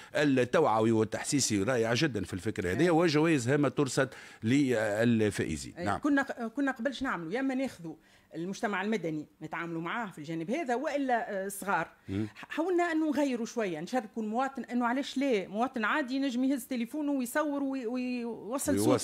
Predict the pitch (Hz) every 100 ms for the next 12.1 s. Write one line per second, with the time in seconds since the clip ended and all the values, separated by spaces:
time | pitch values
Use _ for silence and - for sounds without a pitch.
0 | 208 - - 58 - 202 - - 330 330
1 | 370 330 359 - 254 226 233 359 349 240
2 | 185 208 254 311 - 262 262 254 - 220
3 | 214 202 202 214 214 180 - - 170 170
4 | 170 - 170 175 175 180 175 - - -
5 | 160 156 156 - - - - - - 311
6 | 202 220 - - _ - 208 202 247 180
7 | 170 190 196 156 143 147 151 143 151 151
8 | 262 190 185 170 - 247 208 185 185 185
9 | 185 175 180 175 151 170 285 247 - 170
10 | 175 370 392 - - - 269 370 311 202
11 | 226 330 269 - 370 233 190 202 254 339